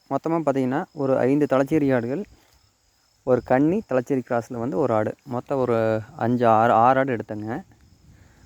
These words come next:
ஆறு ஆடுமே பார்த்தீங்கன்னா, நல்ல குவாலிட்டியா, நல்ல தரமா இருந்தது. இது வந்து நம்ம இடத்துக்கு கொண்டாந்ததுக்கு அப்புறம் எடுத்தது.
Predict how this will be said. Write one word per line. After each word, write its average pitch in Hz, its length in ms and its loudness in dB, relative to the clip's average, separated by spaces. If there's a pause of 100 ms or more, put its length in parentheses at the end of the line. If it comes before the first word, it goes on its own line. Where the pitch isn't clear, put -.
(300)
ஆறு 135 240 4
ஆடுமே 139 240 0
பார்த்தீங்கன்னா, 123 340 -4
நல்ல 117 140 -4
குவாலிட்டியா, 117 400 -6
நல்ல 117 160 -4
தரமா 110 280 -4
இருந்தது. 110 300 -2
இது 160 120 4
வந்து 147 140 2
நம்ம 131 200 2
இடத்துக்கு 123 580 -2
கொண்டாந்ததுக்கு 117 440 -4
அப்புறம் 110 180 -10
எடுத்தது. 107 320 -6